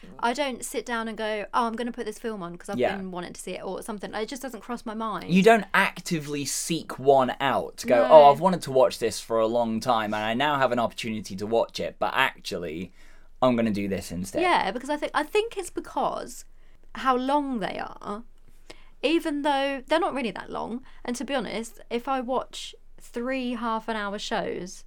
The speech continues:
Speaker 2: That's
Speaker 1: in a series that
Speaker 2: the
Speaker 1: I've
Speaker 2: same
Speaker 1: been
Speaker 2: amount of
Speaker 1: wanting
Speaker 2: time.
Speaker 1: to watch, that's almost the same amount of time.
Speaker 2: Sure.
Speaker 1: But it's just, I don't know whether I just think my attention span can't last for one long story of two and a half hours. I, I can, but I can sit and watch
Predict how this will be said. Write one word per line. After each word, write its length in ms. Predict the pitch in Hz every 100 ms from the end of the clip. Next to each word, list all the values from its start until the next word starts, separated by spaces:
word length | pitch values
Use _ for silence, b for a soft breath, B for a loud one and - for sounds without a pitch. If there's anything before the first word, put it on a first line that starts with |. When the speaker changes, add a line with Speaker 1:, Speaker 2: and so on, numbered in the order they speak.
| - - - - - -
Speaker 2:
That's 420 | - 156 - - -
Speaker 1:
in 120 | 226
a 80 | 202
series 600 | - 220 190 175 175 175
that 180 | 196 -
Speaker 2:
the 60 |
Speaker 1:
I've 80 | 190
Speaker 2:
same 260 | 180 147 135
Speaker 1:
been 60 | 127
Speaker 2:
amount 180 | 123 -
of 60 |
Speaker 1:
wanting 40 | -
Speaker 2:
time. 160 | 220 -
Speaker 1:
to 40 |
watch, 180 | - -
that's 180 | 220 294
almost 240 | 240 226
the 60 | 226
same 200 | 226 202
amount 120 | 185
of 40 |
time. 380 | - 233 - - b b b
Speaker 2:
Sure. 200 | - 247
Speaker 1:
But 80 | 240
it's 80 | 240
just, 160 | 277 -
I 100 | 277
don't 160 | 302
know 100 | 285
whether 240 | 294 277 262
I 60 |
just 200 | 254 247
think 240 | 262 233 -
my 120 | 240
attention 500 | 233 262 254 - 214
span 320 | - 214 196
can't 280 | - 208 190
last 460 | 214 202 190 - -
for 100 | 208
one 360 | 208 220 214
long 320 | 214 202 196 202
story 540 | - 226 196 190 175
of 140 | 170
two 280 | - 220 180
and 100 | 175
a 60 | 175
half 280 | 190 185 185
hours. 520 | 180 185 - - - b b b b b - - -
I, 100 | 190 -
I 40 | 202
can, 280 | 247 208 185
but 120 | 180
I 80 | 202
can 140 | 208
sit 280 | - 233 -
and 160 | 196
watch 420 | 196 190 - -